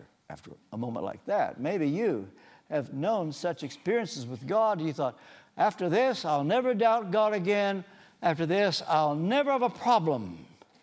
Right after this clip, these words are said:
Well, I can tell you, in the ensuing years, Jacob slowly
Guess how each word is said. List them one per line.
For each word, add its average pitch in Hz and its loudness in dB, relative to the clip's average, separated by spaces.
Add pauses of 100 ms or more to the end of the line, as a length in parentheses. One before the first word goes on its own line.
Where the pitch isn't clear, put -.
(540)
Well, 165 2
I 190 4
can 170 -4
tell 240 6
you, 101 -2 (2000)
in 180 0
the 165 2
ensuing 262 2
years, 214 0 (1080)
Jacob 110 2 (140)
slowly 147 0